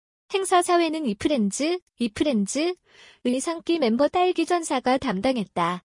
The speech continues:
팬들은 이프렌드의 채팅 기능을 활용해 참여자가 채팅창에 댄스 모션 번호를 남기면 어서마은이 보고 동시에 춤을 추는 이벤트를 함께하는 등 즐거운 시간을 보냈다.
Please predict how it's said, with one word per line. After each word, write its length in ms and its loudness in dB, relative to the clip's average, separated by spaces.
팬들은 500 0
이프렌드의 600 -2
채팅 360 -6
기능을 380 -2
활용해 540 0
참여자가 600 2
채팅창에 720 -4
댄스 320 -2
모션 400 0
번호를 400 2
남기면 580 -2
어서마은이 720 2
보고 460 2
동시에 420 0
춤을 320 -2
추는 360 0
이벤트를 540 0
함께하는 640 0
등 280 -2
즐거운 480 2
시간을 440 0
보냈다. 680 -2